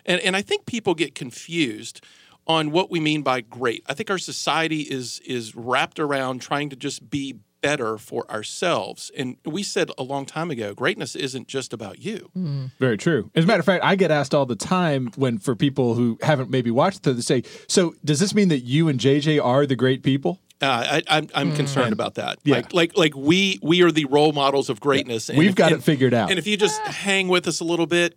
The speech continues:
Speaker 1: you know, I'll just dust a little greatness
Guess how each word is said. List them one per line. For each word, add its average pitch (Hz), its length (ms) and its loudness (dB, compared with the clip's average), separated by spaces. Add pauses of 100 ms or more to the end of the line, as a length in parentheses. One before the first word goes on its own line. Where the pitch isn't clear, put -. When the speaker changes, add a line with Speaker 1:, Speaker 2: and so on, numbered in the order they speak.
Speaker 1:
you 160 80 -6
know, 156 200 0
I'll 151 100 2
just 151 240 -10
dust - 260 -6
a 139 60 -10
little 135 320 -6 (380)
greatness 139 600 -2